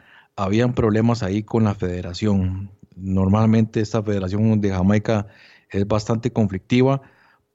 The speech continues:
Parecía que ahí a nivel familiar había algunas situaciones de que habían posibilidades de que pudiera ser convocado por, por Inglaterra, pero definitivamente eso al final no, no se dio. Y estaba como, como dicen, un poco quitado para, para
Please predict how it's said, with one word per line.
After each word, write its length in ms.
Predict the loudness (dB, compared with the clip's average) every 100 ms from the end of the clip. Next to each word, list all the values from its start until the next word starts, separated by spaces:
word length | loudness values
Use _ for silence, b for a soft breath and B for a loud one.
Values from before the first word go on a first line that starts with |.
| _
Parecía 520 | -2 -2 -2 -2 -2
que 120 | -2
ahí 200 | -2 -2
a 120 | 0
nivel 280 | 0 0 0
familiar 480 | 0 0 0 0 0
había 240 | -2 -2
algunas 340 | -2 0 0 0
situaciones 680 | -6 -6 -4 -2 0 -2
de 120 | -4 -8
que 120 | -6
habían 240 | -4 -4
posibilidades 880 | -4 -6 -4 -4 -4 0 2 2 0
de 120 | -2
que 140 | -6 -8
pudiera 340 | -6 -2 -2
ser 160 | -2 -2
convocado 600 | 0 -2 0 2 2 0
por, 300 | -2 -2 -6
por 220 | -4 -2
Inglaterra, 540 | 0 0 0 0 0
pero 160 | 0 0
definitivamente 640 | 0 -2 0 2 2 0
eso 120 | -2 -2
al 80 |
final 260 | -2 0 2
no, 160 | 0 0
no 180 | 0
se 160 | 2 2
dio. 280 | 4 2 0 B B B B B
Y 600 | -4 0 2 2 2 2
estaba 460 | 0 0 0 2 0
como, 460 | -2 0 0 -2
como 280 | -4 -4 0
dicen, 240 | 0 2 2
un 140 | 2
poco 480 | 0 -2 2 0 0
quitado 520 | -10 -2 0 2 0
para, 360 | -4 -6 -8 -8
para 720 | -4 -4 -4 -6 -8 -10